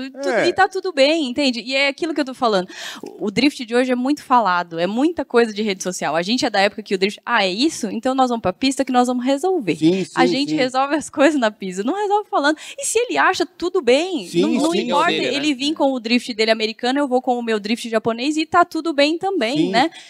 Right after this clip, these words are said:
Speaker 1: Talvez ele não conheça, ele, ele não
Speaker 3: A
Speaker 1: teve,
Speaker 3: história, né?
Speaker 1: ele não teve essa oportunidade, esse prazer que nós tivemos, o que é você viver lá um, um sábado à noite na montanha, de reunir todo mundo
Speaker 2: Sim.
Speaker 1: e assistir um D um, igual a gente tava conversando naquela época, lá atrás no D um,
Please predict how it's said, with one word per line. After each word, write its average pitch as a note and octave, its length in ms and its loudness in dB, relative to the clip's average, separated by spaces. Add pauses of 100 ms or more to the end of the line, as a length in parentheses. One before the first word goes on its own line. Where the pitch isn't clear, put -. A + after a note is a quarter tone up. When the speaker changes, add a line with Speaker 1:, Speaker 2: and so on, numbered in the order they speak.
Speaker 1:
Talvez A3+ 420 0
ele C#4 140 0
não C4+ 180 0
conheça, B3 680 0
ele, G#3 200 -2
ele G3+ 220 0
não B3+ 120 -6
Speaker 3:
A E3 120 0
Speaker 1:
teve, C4 120 0
Speaker 3:
história, D#3 360 2
né? B2+ 160 -12 (140)
Speaker 1:
ele A#3+ 160 -2
não D#4+ 120 0
teve D#4 220 -2
essa C#4+ 180 -2
oportunidade, A#3+ 1000 0
esse A3 160 -6
prazer A#3+ 800 0
que A3+ 140 -8
nós G#3 200 2
tivemos, E3+ 520 0
o F3+ 60 -10
que G#3+ 100 0
é G#3 60 4
você G#3+ 280 -2
viver G3+ 360 -2
lá G3+ 380 2 (240)
um, G3+ 680 -2
um G3 60 -2
sábado G3+ 400 2
à F#3 40 2
noite F#3+ 300 -4
na F#3 80 2
montanha, F3+ 760 -2
de F#3+ 140 -2
reunir G#3 320 0
todo F#3 200 2
mundo F#3 200 -2
Speaker 2:
Sim. C#3 140 -8
Speaker 1:
e C4+ 180 2
assistir - 440 -2
um B3 80 -6
D G3+ 140 0
um, G#3+ 240 -2
igual F#3+ 160 2
a G3 60 4
gente G3 160 -8
tava F#3 160 -2
conversando F#3 400 -6
naquela F3+ 360 0
época, F#3 380 0
lá B3 240 2
atrás G#3 380 -2
no F#3+ 100 -8
D F3+ 140 0
um, F#3+ 120 0